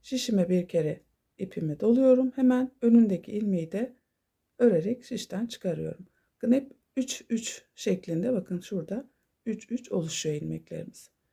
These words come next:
Modelimizi ters yüzden kuruyoruz arkadaşlar. Tekrar hatırlatayım. Modelimizin ilk sırası zaten toplamda iki sıradan oluşuyor modelimiz.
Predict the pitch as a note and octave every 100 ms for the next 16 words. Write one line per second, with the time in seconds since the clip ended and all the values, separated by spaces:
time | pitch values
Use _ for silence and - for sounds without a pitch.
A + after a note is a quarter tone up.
0 | _ _ _ _ _ _ _ _ _ _
1 | _ B3 C4+ B3 A3+ G#3 D4 C4+ A#3 A3
2 | F#3+ D#3+ D#3+ E3 E3 D#3+ D#3 D3+ D#3 D#3
3 | D#3 D#3 D#3+ A3+ C#4 B3+ G3+ E3+ E3 F3+
4 | - D#3 D#3+ E3 G#3+ - _ _ _ _
5 | _ B3 A#3 F3 E3+ - C4 - - A#3
6 | A3 - D3+ D3+ - B3+ C#4+ C#4 G3 F#3
7 | A3 B3+ B3 D#3+ D#3+ G#3+ C#4 B3+ G3 E3
8 | D#3+ D3+ D#3 D#3+ - D#3+ D#3+ D#3 D#3+ G3+
9 | C#4